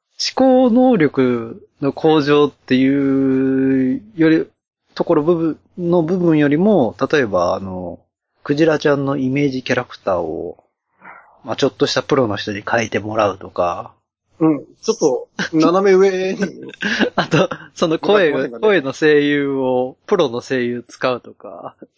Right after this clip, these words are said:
Speaker 2: ん？<laughs>
Speaker 1: っていう部分で、
Speaker 2: ごめんなさい。あの、
Speaker 1: なんかお金をいろいろ使ってます。
Speaker 2: <laughs> ちょっと、趣旨が変わってませんかね？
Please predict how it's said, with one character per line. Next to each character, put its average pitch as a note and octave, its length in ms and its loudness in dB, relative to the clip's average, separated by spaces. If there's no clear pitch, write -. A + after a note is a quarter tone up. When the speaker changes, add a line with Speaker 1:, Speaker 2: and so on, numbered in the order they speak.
Speaker 2:
ん？ - 1700 -12
<laughs> - 0 -
Speaker 1:
っ - 1700 -8
て G#3 100 -4
い G#3 60 -2
う G3 80 -2
部 - 20 -4
分 D#3+ 100 2
で、 - 40 -4
Speaker 2:
ご F#3 40 -4
め F3 60 -6
ん - 20 -6
な D3 60 -8
さ D#3+ 60 -6
い。 - 0 -
あ - 40 -4
の、 D3+ 220 -4
Speaker 1:
な E3 120 0
ん D#3 40 -4
か C3 100 -4
お D3 160 -6
金 E3+ 280 0
を D#3+ 80 2
い D3 80 -2
ろ D#3 140 0
い - 20 -2
ろ C#3 140 -4
使 - 180 -4
っ C#3+ 100 -2
て C#3+ 180 -6
ま B2+ 180 -12
す。 G#2+ 180 -18
Speaker 2:
<laughs> - 880 -10
ち - 160 -6
ょ A#3 40 0
っ - 120 -18
と、 D#3 260 -4
趣 B3 520 -4
旨 - 20 -6
が C3 300 -2
変 - 220 0
わ A3+ 60 -2
っ A#3 40 -18
て - 60 -2
ま A3 140 0
せ A3+ 80 0
ん F#3+ 60 -6
か D3 80 -6
ね？ A#2+ 420 -16